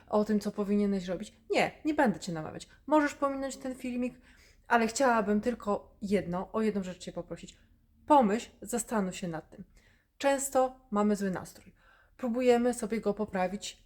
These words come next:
poprzez na przykład czekoladę, używki typu alkohol. Kupujemy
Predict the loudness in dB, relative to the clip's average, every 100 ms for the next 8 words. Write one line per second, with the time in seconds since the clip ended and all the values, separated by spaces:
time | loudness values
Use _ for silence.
0 | _ 0 0 0 -4 -4 -16 -8 -6 -6
1 | -8 -10 -14 -20 _ _ _ _ _ _
2 | _ _ _ _ _ -10 0 2 2 2
3 | 2 0 -4 -8 _ _ _ _ _ _
4 | _ _ _ _ -2 2 2 0 -4 -6
5 | -6 -8 -6 -4 -6 -8 -12 _ _ _
6 | _ 2 2 4 2 2 -2 -6 -10 _
7 | _ _ _ _ _ _ _ _ _ -10
8 | -4 2 2 2 0 -4